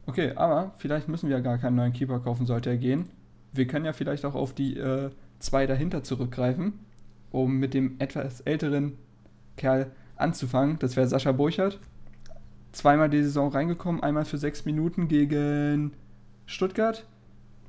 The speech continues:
beim null zu null und dann, ja, bei der eins zu null Niederlage stand er ja von Anfang an im Tor. Meine Meinung zu Sascha Burchert kennt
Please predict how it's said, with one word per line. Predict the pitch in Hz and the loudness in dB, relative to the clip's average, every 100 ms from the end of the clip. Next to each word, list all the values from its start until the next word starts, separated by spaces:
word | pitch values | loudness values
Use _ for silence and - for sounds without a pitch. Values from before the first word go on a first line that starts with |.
| - - - - | -20 -18 -14 -4
beim | 147 151 | 0 2
null | 156 | 0
zu | 160 160 | 0 -2
null | 147 156 175 - - - - | 0 0 -2 -6 -20 -20 -12
und | - 151 151 | 0 0 2
dann, | 151 143 139 - | 2 2 0 -2
ja, | 131 127 | 2 2
bei | - 123 | 2 0
der | 135 | 2
eins | 143 - | -2 0
zu | |
null | 143 139 | 0 4
Niederlage | 147 143 131 131 131 | 4 4 2 0 0
stand | 123 131 131 | -2 0 2
er | |
ja | 120 120 | 4 2
von | 120 117 | 0 -2
Anfang | 123 120 | 0 0
an | 135 | 2
im | 151 123 | 2 2
Tor. | 135 160 - - - - - - - - - | 0 -2 -4 -20 -20 -20 -20 -20 -20 -20 -8
Meine | - 156 180 | 2 2 4
Meinung | 175 175 | 0 0
zu | - | -2
Sascha | 156 160 156 | -4 -2 0
Burchert | 156 156 170 151 - - - - - | 0 0 0 -2 -4 -12 -12 -10 -8
kennt | - 165 170 | -2 -2 -2